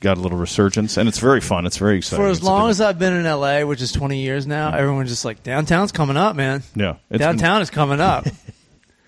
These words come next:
Speaker 2: And it never really comes up.
Speaker 1: Yeah, it's not, it's still not that significant as far as cities go.
Speaker 2: I used to work downtown. Erwin used to work downtown. You used to work downtown.
Speaker 1: Yeah.
Speaker 2: There's
Speaker 1: And
Speaker 2: like, there's like, uh, they've been having a march there for decades,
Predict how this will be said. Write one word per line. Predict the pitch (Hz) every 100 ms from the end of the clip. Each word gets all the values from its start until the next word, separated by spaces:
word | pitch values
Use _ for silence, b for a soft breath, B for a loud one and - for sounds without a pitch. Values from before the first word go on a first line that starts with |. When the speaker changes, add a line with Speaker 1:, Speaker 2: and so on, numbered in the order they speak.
| b b
Speaker 2:
And | 139
it | 160
never | 165 165 165
really | 160 139
comes | 151 139 135
up. | 143 123
Speaker 1:
Yeah, | 156 147 120
it's | 101 -
not, | 120 107 -
it's | 107
still | - 147 127
not | 110 101 - 87
that | 90 90 85 - _ _ _
significant | - 92 92 95 - 80
as | 78
far | - 82
as | 80
cities | - 82 82
go. | - 123 - - -
Speaker 2:
I | 170
used | 277 196
to |
work | 170 220 220
downtown. | 139 120 131 117 123
Erwin | 156 180 185
used | 180 170
to |
work | 165 165
downtown. | 170 156 156 156 147
You | 190
used | 175 -
to |
work | 160 151
downtown. | 151 143 151 147 143 87
Speaker 1:
Yeah. | 90 - b b b b b _ _
Speaker 2:
There's | 170 202
Speaker 1:
And | 190
Speaker 2:
like, | 240 180 131 127
there's | 180 233 202
like, | 202 156 107 - _ _ _ - _ _ _ _ _ - -
uh, | -
they've | 151 196
been | 214
having | 202 180
a | 151
march | 151 160 -
there | 170 151 147
for | 139
decades, | 123 156 151 120 123 - -